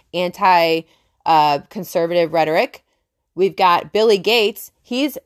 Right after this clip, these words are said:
entwined in all of this. He's been talking about vaccine passports for over a year.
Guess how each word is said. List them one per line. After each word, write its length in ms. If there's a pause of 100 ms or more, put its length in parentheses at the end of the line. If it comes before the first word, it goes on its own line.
(120)
entwined 580
in 140
all 200
of 100
this. 200
He's 220
been 120
talking 360
about 240
vaccine 440
passports 560
for 160
over 240
a 80
year. 360